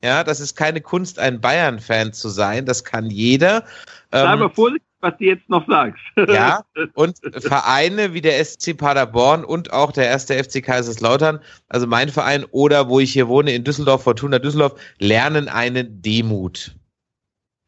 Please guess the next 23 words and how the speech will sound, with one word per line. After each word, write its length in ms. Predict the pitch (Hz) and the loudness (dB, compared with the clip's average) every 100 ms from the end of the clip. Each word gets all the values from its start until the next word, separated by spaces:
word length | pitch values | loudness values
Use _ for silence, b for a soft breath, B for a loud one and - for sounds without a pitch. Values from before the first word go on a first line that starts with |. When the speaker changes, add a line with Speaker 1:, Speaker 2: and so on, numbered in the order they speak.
| 117 | -2
Speaker 2:
Du, 180 | 120 156 | 2 2
ich 120 | 156 | 0
komm 160 | - 165 | -2 -2
aus 140 | 160 - | -2 -6
Solingen, 440 | 131 147 117 104 | -4 -2 -2 -2
ja. 320 | 104 104 131 - | -4 -2 -4 -4
Union 520 | 196 208 170 160 147 | 0 2 4 4 2
Solingen, 480 | 127 151 143 117 113 | 2 2 4 2 0
inzwischen 680 | 117 120 156 160 254 156 156 B B - | -2 -2 0 0 0 -2 -2 B B 2
unter 300 | 170 180 156 | 2 4 2
der 120 | 147 | 2
sechsten 380 | 160 - - 143 | 0 -2 -10 -4
Liga 340 | 160 - 143 | -2 2 2
irgendwo 340 | 135 123 117 | 4 2 2
angedockt. 560 | 120 120 117 113 123 254 - 269 | 0 0 0 0 -2 -4 -8 -2
Da 220 | 269 165 | 0 2
weißt 280 | 165 175 - | 2 2 0
du, 140 | 151 | -6
wo 100 | 131 | -2
du 100 | 127 123 | 0 2
herkommst, 480 | 113 113 - 110 107 - | 0 -2 -4 -4 -4 -4
ja. 200 | 127 127 | -2 0
<laughs> 40 | - | 0